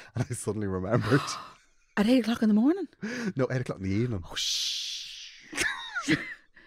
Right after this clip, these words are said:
Speaker 2: So, n-, no longer.
Speaker 1: Yeah, I
Speaker 2: Look,
Speaker 1: don't know.
Speaker 2: look, you have another need.
Speaker 1: I think, I think she had look-, I think she had loop the loops in the freezer. <laughs> I think that got them through the Christmas dessert.
Speaker 2: Oh my God.
Speaker 1: I know.
Speaker 2: Garrod.
Speaker 1: I felt awful. I was mortified.
Speaker 2: Yeah, I can see it.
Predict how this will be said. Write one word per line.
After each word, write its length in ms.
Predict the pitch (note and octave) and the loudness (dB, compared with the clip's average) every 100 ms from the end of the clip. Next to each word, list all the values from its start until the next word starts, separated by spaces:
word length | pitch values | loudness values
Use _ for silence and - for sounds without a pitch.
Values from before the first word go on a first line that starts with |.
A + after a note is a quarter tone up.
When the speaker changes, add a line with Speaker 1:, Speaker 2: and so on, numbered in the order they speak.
| _ | _
Speaker 2:
So, 380 | - F3+ F3+ - - | -2 2 2 0 -10
n-, 120 | - | -10
no 240 | - F#3 F#3 | -4 0 2
longer. 440 | F#3 F#3 F#3 - - | 2 2 -2 -4 -4
Speaker 1:
Yeah, 120 | D3 B3 | 4 8
I 20 | |
Speaker 2:
Look, 120 | - | 8
Speaker 1:
don't 80 | C4+ | 6
know. 40 | C#4 | 2
Speaker 2:
look, 100 | A#3 | 2
you 80 | |
have 180 | G#3 A3+ | 4 4
another 300 | G3+ F#3+ F3+ | 4 0 0
need. 140 | E3 D3 | 4 4
Speaker 1:
I 40 | |
think, 220 | D3 F3 F#3+ | 8 6 6
I 40 | |
think 140 | F3+ F3 | 4 4
she 80 | G3+ | 8
had 160 | E3+ C#3 | 6 6
look-, 180 | C#3 - | 0 2
I 120 | C3 | 2
think 160 | C#3 C3 | 2 2
she 100 | B2 | 2
had 320 | B2+ B2 A2 | 2 0 0
loop 240 | A2 A#2 | 2 2
the 80 | A2+ | 2
loops 240 | G#2+ G2+ G#2 | 2 2 -2
in 60 | |
the 80 | F#2 | -2
freezer. 340 | G#2 F#2+ A2 A#2+ | 0 2 2 2
<laughs> 40 | |
I 40 | |
think 200 | A#2+ D3+ A#2+ | 4 4 4
that 100 | A#2+ | 0
got 160 | A#2 | 0
them 100 | B2+ | -2
through 160 | A#2 G#2 | -4 -6
the 80 | G2 | -6
Christmas 320 | G2+ F2+ G2+ | -6 -4 -6
dessert. 500 | - G2 G#2 A#2 - G#3 | -2 2 4 4 2 2
Speaker 2:
Oh 480 | G3+ G3 G3 G#3 F#3+ | 4 4 4 0 -2
my 640 | F#3 F3+ E3+ E3+ E3+ E3+ - F#3+ _ - | -2 0 0 0 -2 -4 -10 -16 _ -2
God. 680 | G3 F3+ F3+ F3 F3 F3 - | 0 2 4 2 0 -4 2
Speaker 1:
I 40 | G#3+ | 6
know. 40 | G#3+ | 8
Speaker 2:
Garrod. 500 | G#3+ G#3+ D#3+ - B2 | 10 10 8 6 2
Speaker 1:
I 40 | |
felt 400 | - D#3 D3+ D3+ - | 6 8 8 6 -2
awful. 480 | A2 G#2 F#2+ F#2 - - | 0 0 -2 -8 -14 -10
I 80 | F#2+ | -8
was 120 | E2 | -6
mortified. 540 | F2 E2 - E2 D#2 - | -6 -6 -8 -10 -8 -4
Speaker 2:
Yeah, 240 | F3+ F3 - _ | 0 0 -4 _
I 100 | F#3+ | -8
can 120 | F#3+ F#3 | -6 -4
see 180 | F#3 | -2
it. 80 | F#3+ | -4